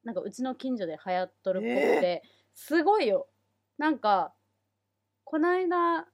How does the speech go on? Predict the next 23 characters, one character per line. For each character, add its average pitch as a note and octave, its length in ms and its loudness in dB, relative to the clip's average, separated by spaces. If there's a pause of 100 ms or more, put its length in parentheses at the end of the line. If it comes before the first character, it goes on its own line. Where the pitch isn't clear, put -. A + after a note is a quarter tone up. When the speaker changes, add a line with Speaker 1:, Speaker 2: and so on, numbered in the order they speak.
(180)
Speaker 1:
は、 B3+ 400 2 (100)
Speaker 2:
う G#3+ 60 -14
ん。 F#3+ 260 -16 (500)
Speaker 1:
え G3+ 140 -10
っ F#3 60 -10 (140)
と、 E3+ 560 2 (1080)
プ B3+ 120 -2
レ C4+ 160 2
ス - 100 -20
テ C4+ 140 2
の C4 120 -2
ソ B3+ 140 -10
フ - 120 -16
ト D#3+ 120 -6
の D#3 160 -8
「キ A3+ 220 -10
ン A3 60 -6
グ G#3+ 100 -8
ダ G#3+ 140 -6
ム G#3 100 -10
ハ G3 220 -6
ー - 20 -6
ツ」 - 120 -20